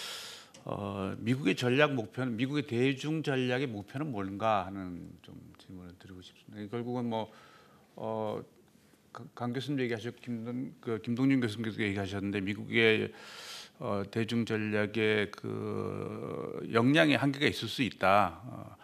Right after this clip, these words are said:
하면은 그렇다면은 미국, 미국 사실 그 역량의 한계는 대부분 국내 정치에서 야기되고 있는 것 같다고 설명하셨고요. 아까, 어, 정성철 교수님께 딜레마라는 것도 그런 부분인 것 같은데,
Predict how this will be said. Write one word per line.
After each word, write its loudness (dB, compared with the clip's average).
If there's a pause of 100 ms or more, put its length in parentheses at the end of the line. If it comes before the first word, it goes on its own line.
(520)
하면은 -2
그렇다면은 2
미국, 0 (120)
미국 2 (180)
사실 2
그 6
역량의 8
한계는 4
대부분 2
국내 6
정치에서 4
야기되고 2
있는 0
것 -2
같다고 -2
설명하셨고요. -4
아까, 2 (560)
어, -2
정성철 0
교수님께 -4
딜레마라는 4
것도 -4
그런 0
부분인 -2
것 -2
같은데, 0